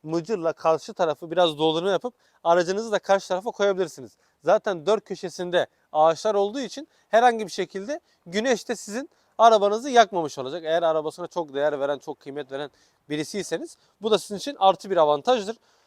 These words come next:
Onun dışında yavaş yavaş villamızın içine doğru geçelim. Villamızın içine yavaş yavaş geçelim. Bak, bu yeni yapılan yapıların birçoğunda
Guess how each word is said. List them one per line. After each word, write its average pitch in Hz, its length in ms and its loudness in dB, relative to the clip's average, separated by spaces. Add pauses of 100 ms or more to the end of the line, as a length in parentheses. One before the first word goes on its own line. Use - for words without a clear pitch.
(180)
Onun 233 260 -2
dışında 240 260 -8
yavaş 233 360 -2
yavaş 220 200 -4
villamızın 226 380 -6
içine 233 260 -6
doğru 220 180 0
geçelim. 226 440 -6 (1500)
Villamızın 156 340 -8
içine 170 140 -8
yavaş 170 200 -4
yavaş 165 140 -8
geçelim. 190 300 -12 (340)
Bak, 165 140 -4
bu 220 320 -6 (640)
yeni 156 240 -6
yapılan 220 340 -2
yapıların 208 420 -6
birçoğunda 202 640 -10